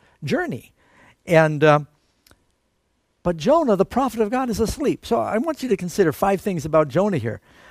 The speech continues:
I want you to look at who is sleeping, look at where he is sleeping, look at why he is sleeping, consider when he is sleeping, and then look at how he is sleeping. First of all, look at who is sleeping.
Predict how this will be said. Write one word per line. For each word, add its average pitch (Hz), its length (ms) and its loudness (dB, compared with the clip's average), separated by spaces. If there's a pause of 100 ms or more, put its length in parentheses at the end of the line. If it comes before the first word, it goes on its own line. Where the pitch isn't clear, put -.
(120)
I 190 60 4
want 214 200 4
you 196 60 6
to 180 80 6
look 202 200 8
at 156 140 4 (240)
who 277 180 4
is 220 120 8
sleeping, 165 540 0 (640)
look 269 160 2
at 180 100 8
where 262 320 6
he 165 180 2
is 139 100 -2
sleeping, 143 580 -2 (680)
look 254 140 0
at 180 100 6
why 240 300 4
he 202 180 2
is 160 140 2
sleeping, 151 560 -2 (760)
consider 233 420 4
when 277 300 2
he 208 140 0
is 160 140 2
sleeping, 156 540 -2 (680)
and 196 100 0
then 254 140 4
look 254 120 4
at 190 120 4
how 214 240 4
he 165 160 -4
is 131 100 -2
sleeping. 135 420 -4 (1200)
First 214 240 6
of 165 120 0
all, 160 320 6 (500)
look 254 180 2
at 190 260 4 (480)
who 339 180 6
is 180 140 6
sleeping. 147 520 -4